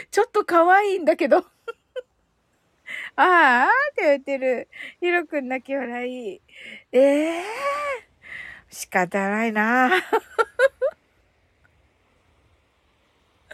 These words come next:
ええ、え、え、えっと、キーミランドとかいないんですね、じゃあ、なべちゃん。バーンする人いないの、誰も。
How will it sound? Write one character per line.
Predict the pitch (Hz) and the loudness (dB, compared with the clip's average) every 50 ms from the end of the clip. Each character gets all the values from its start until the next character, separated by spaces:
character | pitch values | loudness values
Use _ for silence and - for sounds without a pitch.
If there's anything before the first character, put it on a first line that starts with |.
| - 320 320 - - - - - - - - - - - - - - - _ | -6 -4 -4 -4 -8 -8 -8 -8 -8 -8 -10 -12 -12 -14 -16 -18 -20 -8 _
え | 254 | 0
え、 | 277 254 285 285 285 294 311 320 330 339 330 339 349 359 359 370 370 - - - - _ - | 2 2 2 2 2 2 2 2 0 0 0 0 0 -2 -2 -4 -6 -10 -14 -20 -20 _ -2
え、 | |
え、 | 320 370 403 392 - - - 285 330 320 - | 0 0 0 0 -4 -4 -4 -4 -4 -2 0
え | 330 359 | 0 0
っ | 349 | 2
と、 | - 359 359 349 302 - _ _ | 2 -2 -2 -2 -4 -8 _ _
キ | - 370 | 2 2
ー | 392 427 427 | 2 2 0
ミ | 403 370 | -2 0
ラ | 339 339 339 | 0 0 0
ン | 320 | -2
ド | 302 302 | -4 -4
と | - 302 | -6 -4
か | - 285 269 - | -2 -2 -2 0
い | 262 277 | 0 0
な | 294 320 349 370 | 0 2 0 -2
い | 381 370 | -2 -4
ん | 285 | -4
で | 254 220 | -4 -4
す | - 214 | -4 -4
ね、 | 202 214 202 | -6 -4 -2
じ | 208 | -2
ゃ | 190 | -4
あ、 | 190 | -2
な | 196 190 180 | -2 -4 -4
べ | 180 180 | -4 -8
ち | - - 180 | -8 -10 -12
ゃ | 165 | -12
ん。 | 151 - - - _ _ _ _ _ _ - - _ _ - | -12 -16 -18 -20 _ _ _ _ _ _ -20 -20 _ _ -4
バ | 233 247 330 | 2 2 2
ー | 370 381 381 359 | 4 2 0 -2
ン | 339 370 | -2 -2
す | 381 294 | -4 -2
る | 277 381 330 | -2 -2 -2
人 | - - 262 | 0 0 0
い | 262 262 | 0 0
な | 269 285 311 | 0 -2 -2
い | 320 | -4
の、 | 269 247 233 | -6 -8 -4
誰 | 208 220 208 208 202 | -4 -4 -4 -4 -6
も。 | 196 190 185 180 180 180 165 - | -8 -8 -8 -8 -8 -8 -10 -10